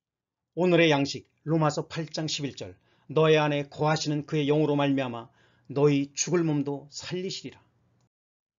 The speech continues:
대한민국 코로나 초비상사태. 코로나가 델타 변이로 인해 다시 한번 대한민국을 강타하고 있습니다. 에스비에스 라켓 소년단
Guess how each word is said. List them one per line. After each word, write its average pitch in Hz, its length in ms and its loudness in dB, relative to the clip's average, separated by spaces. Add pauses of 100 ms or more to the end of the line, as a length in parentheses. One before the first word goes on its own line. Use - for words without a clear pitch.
(680)
대한민국 160 680 2 (440)
코로나 156 520 -2
초비상사태. 151 960 -6 (1000)
코로나가 156 440 0
델타 160 300 2
변이로 160 280 4
인해 131 300 0 (180)
다시 151 220 -2
한번 147 380 0
대한민국을 131 600 0
강타하고 160 480 -4 (100)
있습니다. 104 420 -10 (1080)
에스비에스 156 680 2
라켓 151 320 0
소년단 139 600 0